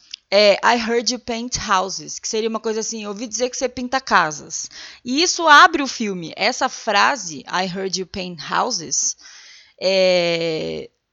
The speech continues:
abre o filme, praticamente. Não é que abre o filme, mas é uma das primeiras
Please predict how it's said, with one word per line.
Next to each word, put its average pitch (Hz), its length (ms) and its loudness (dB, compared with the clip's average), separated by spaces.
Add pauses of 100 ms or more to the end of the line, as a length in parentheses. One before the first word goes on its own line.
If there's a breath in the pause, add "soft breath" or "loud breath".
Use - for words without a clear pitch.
(400)
abre 247 260 8
o - 20 0
filme, 294 440 0
praticamente. 226 540 0
Não 254 120 -2
é 339 60 -8
que 285 180 -4
abre 180 300 0
o - 20 -16
filme, 160 260 -12
mas 196 220 -4
é 240 60 2
uma 247 100 -2
das 247 160 -2
primeiras 262 680 -4